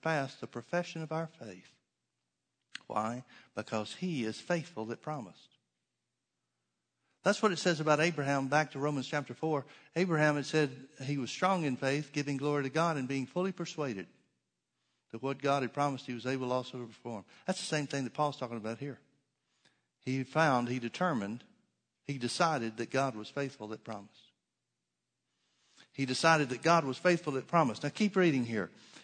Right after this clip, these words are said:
It says in verse thirty-six, he, Paul's gonna say the same thing James said. He said, "For you have need of patience, that after you have done the will of God." What is the will of God?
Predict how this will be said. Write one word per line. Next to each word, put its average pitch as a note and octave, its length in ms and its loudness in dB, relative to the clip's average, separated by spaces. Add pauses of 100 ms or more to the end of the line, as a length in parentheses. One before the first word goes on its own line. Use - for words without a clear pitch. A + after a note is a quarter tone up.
It D3 100 0
says E3 260 6
in D#3+ 80 2
verse D#3+ 220 4
thirty-six, E3+ 580 4
he, D3 340 0 (140)
Paul's F3+ 260 6
gonna D#3 140 -2
say D#3+ 140 4
the C#3+ 100 2
same F3 240 0
thing E3+ 200 0
James C#3+ 360 -2
said. F#2+ 180 -4 (480)
He D#3+ 120 2
said, E3 200 4
"For E3+ 80 -2
you G#3 220 4
have E3 160 6
need E3+ 220 2
of D#3 120 -2
patience, - 580 0 (340)
that D3 180 6
after G#3 440 8
you D3 200 0
have D3 120 2
done D#3+ 180 2
the E3 60 2
will F3 160 2
of D#3+ 100 -6
God." E3 320 2
What A#3 160 2
is G#3+ 160 -2
the F3 120 0
will D#3+ 200 2
of D#3+ 120 -2
God? A#2+ 320 0